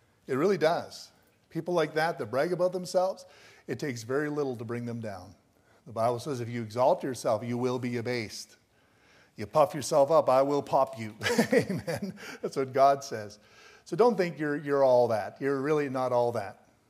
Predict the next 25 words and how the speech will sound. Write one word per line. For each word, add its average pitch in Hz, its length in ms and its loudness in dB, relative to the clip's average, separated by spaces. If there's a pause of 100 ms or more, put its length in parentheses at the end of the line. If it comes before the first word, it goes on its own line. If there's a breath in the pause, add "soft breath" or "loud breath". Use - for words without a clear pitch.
(100)
You 127 80 -10
guys 139 200 2
understand 123 460 -6
that 110 200 -12
language, 107 360 -8
right, 117 180 -10
guys? 123 320 -12 (180)
Amen. 113 300 -10 (680 soft breath)
They 120 120 -4
say, 117 260 -4
"You're 220 140 -4
not 151 200 2
all 113 200 4
that." 151 360 -4 (260)
Well, 131 160 -4
what 220 120 4
does 135 100 -2
that 170 180 4
mean? 107 220 -6
Well, 135 340 -4 (640)
just 127 320 -16
think 151 180 -10
real 123 260 -6
about 101 240 -10
yourself. - 360 -18